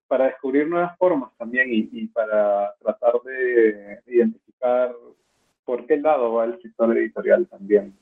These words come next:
¿no? A pesar de que dicen que no, que bueno, uno debería escribir para uno mismo y que no, pero yo creo que es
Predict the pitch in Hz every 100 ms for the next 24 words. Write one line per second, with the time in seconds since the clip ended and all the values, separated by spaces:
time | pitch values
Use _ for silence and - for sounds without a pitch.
0 | _ 107 - _ _ _ _ _ 120 -
1 | - 127 147 143 131 120 123 - - 120
2 | 135 160 156 131 127 127 120 - _ 139
3 | 131 135 127 135 - 123 - - 123 123
4 | 123 123 120 117 127 156 - 139 131 127
5 | 123 - 117 117 156 139 135 - _ 156
6 | 156 180 180 151